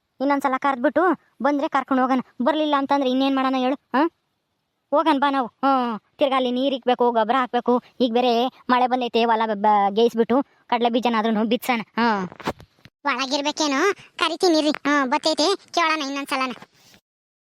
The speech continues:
Speaker 2: ರೀ, ಶಿವಣ್ಣ ಬಂದ್ರು ನೋಡಿ.
Speaker 1: ಶಿವು, ನಾವ್ ಊರಿಗೆ ಹೋಗ್ತೀವಪ್ಪ. ಹಾ, ನಮ್ಮ ಅಮ್ಮಯ್ಯ ಬರಂಗ್ ಕಾಣಲ್ಲ. ಇವಾಗ ಒಂದ್ಸಲ ಕರಿತೀವಿ, ಬಂದ್ರೆ ಕರ್ಕೊಂಡು ಹೋಗ್ತೀವಿ. ಇಲ್ದಿದ್ರೆ ಇನ್ನೊಂದ್ ಸ್ವಲ್ಪ ದಿನ ಇಲ್ಲೇ ಇರ್ಲಿ. ಹಾ?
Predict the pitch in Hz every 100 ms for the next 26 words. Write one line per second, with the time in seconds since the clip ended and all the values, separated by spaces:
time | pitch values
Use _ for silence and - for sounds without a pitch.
0 | _ _ _ _ _ _ _ _ - 320
1 | 392 370 _ - 359 359 359 330 339 330
2 | 311 - - - _ _ - 277 285 339
3 | - - 269 254 302 269 269 277 254 233
4 | - 240 247 226 - - 240 226 220 240
5 | 226 226 247 226 220 240 202 269 _ _
6 | _ - 285 269 262 254 240 233 240 262
7 | 214 - - 226 262 269 262 277 220 240
8 | 220 - 202 - - 254 247 247 233 -
9 | 226 240 233 220 220 226 202 214 214 180
10 | 190 - _ 226